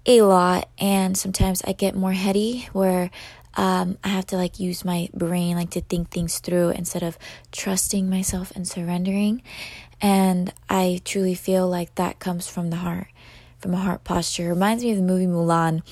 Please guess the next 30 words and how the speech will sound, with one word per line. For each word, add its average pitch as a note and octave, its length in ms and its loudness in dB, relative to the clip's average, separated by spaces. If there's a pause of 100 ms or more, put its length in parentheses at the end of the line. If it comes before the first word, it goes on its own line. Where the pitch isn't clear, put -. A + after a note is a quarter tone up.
(280)
where F3+ 160 -2
she F3 600 0
was F3+ 240 -2
like, F3 280 0
"I A3+ 60 -4
follow C4 360 -2
my A#3+ 180 0
heart." C4 420 -2
And F#3+ 180 0
then F#3 240 0 (360)
General G3 320 2
Shang, G3 560 2
I - 80 -6
love F#3 240 2
General F3 320 0
Shang. E3+ 400 0
I - 100 -8
thought F3 140 -4
he F3 80 0
was, E3+ 180 -4 (100)
I F3 120 -4 (100)
thi-, - 140 2
I F3+ 60 2
still F#3+ 200 4
think F3+ 220 2
he's E3+ 160 0
the D#3 80 -4
cutest D#3 440 -2 (360)
character. D#3 500 0 (460)
Um, E3 500 2